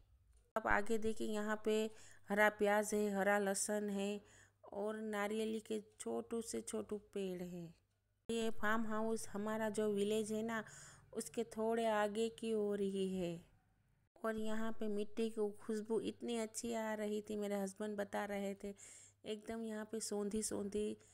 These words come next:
मिट्टी की खुशबू आ रही थी। यहाँ से आगे की ओर आपको अभी मेरे हस्बैंड लेके जाएंगे और अब आपको दिखाएंगे कि यहाँ पे क्या क्या है आगे की ओर। तो यहाँ पे आपको पेड़ पौधे सब्जियाँ सब दिखा दी है।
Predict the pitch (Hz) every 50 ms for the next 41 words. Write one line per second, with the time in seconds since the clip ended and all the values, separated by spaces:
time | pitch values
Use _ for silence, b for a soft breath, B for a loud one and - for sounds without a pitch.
0 | B B B B - 208 208 202 - - 214 208 - 214 202 - 202 190 190 -
1 | 208 214 202 196 190 190 190 190 185 185 190 190 - - 185 180 180 180 - _
2 | _ _ _ _ _ _ _ _ _ _ - - 202 202 208 214 220 226 - -
3 | - 220 220 214 196 196 202 196 214 214 208 - 208 208 208 208 208 208 202 202
4 | 202 196 196 - - - 208 202 196 196 202 196 196 196 196 202 196 190 185 185
5 | 185 190 196 202 202 202 196 196 196 196 - 202 196 190 190 185 190 190 190 190
6 | 196 196 196 B B B B B B B B B _ - - 214 208 202 196 196
7 | 196 190 190 - - 202 196 185 196 190 190 - 190 196 202 202 202 202 202 196
8 | 196 196 190 185 185 180 185 185 185 185 - 196 196 202 214 - b b b b
9 | b b b b b _ _ _ - 208 196 190 190 - 202 196 190 185 190 185
10 | 190 185 180 180 180 180 185 180 180 - - 185 175 175 175 175 170 175 - -
11 | - _ _ _ _ _ _ _ _ _ _ - 214 214 214 208 208 214 214 214
12 | 214 214 208 208 208 208 - - 208 208 208 208 208 - 214 208 208 202 202 196
13 | 196 - 196 196 196 196 208 202 202 196 - 196 190 185 190 196 196 196 196 196
14 | - 202 196 185 190 190 190 196 - 202 202 196 196 202 202 190 196 202 202